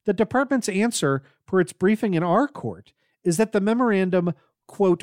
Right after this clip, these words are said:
"was intended to assist the attorney general in deciding what, if anything, to communicate to Congress and the public about whether the evidence recounted in the special counsel's report was sufficient.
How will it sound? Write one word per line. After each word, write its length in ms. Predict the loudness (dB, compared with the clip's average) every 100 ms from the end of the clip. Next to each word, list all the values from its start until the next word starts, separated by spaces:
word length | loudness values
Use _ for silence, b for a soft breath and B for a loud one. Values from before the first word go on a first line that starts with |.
| -2
"was 280 | 0 2 0
intended 640 | -4 -2 -2 0 -2 -4
to 180 | -6 -4
assist 400 | -4 -4 -4 -6
the 120 | -6
attorney 380 | -4 -4 -4 -6
general 560 | -4 -4 -2 -2 -4 -6 b b
in 140 | -4
deciding 640 | -2 -2 0 0 0 -2 -2
what, 280 | -2 -4 -6
if 180 | -6 -4
anything, 460 | -6 -6 -6 -6
to 120 | -8
communicate 640 | -12 -8 -6 -6 -8 -8 -10
to 100 | -12
Congress 720 | -16 -10 -10 -10 -10 -10 -12 -18 b b
and 160 | -6 -4
the 80 | -6
public 640 | -6 -4 -2 -2 -6 -8 _ b -8
about 300 | -2 0 2
whether 240 | 0 2
the 160 | 0 0
evidence 440 | 0 0 -2 -4
recounted 520 | -10 -10 -8 -6 -4 -4
in 120 | -6
the 80 | -8
special 340 | -8 -8 -8
counsel's 460 | -10 -10 -10 -12 -14
report 340 | -14 -12 -12
was 120 | -14
sufficient. 560 | -16 -8 -8 -8 -12